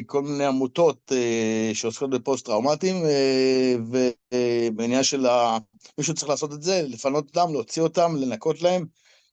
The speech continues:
זה אנשים שגרים במצבים, מצבים תברואתיים מזעזעים, וברמה של, אה,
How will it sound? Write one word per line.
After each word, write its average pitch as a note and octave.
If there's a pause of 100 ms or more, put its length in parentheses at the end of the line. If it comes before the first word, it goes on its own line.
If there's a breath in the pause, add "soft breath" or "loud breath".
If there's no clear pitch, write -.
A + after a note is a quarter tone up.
זה B2+
אנשים C#3
שגרים D3
במצבים, D3 (220)
מצבים C3+
תברואתיים C3+
מזעזעים, B2+ (880 loud breath)
וברמה D3+
של, F3+
אה, E3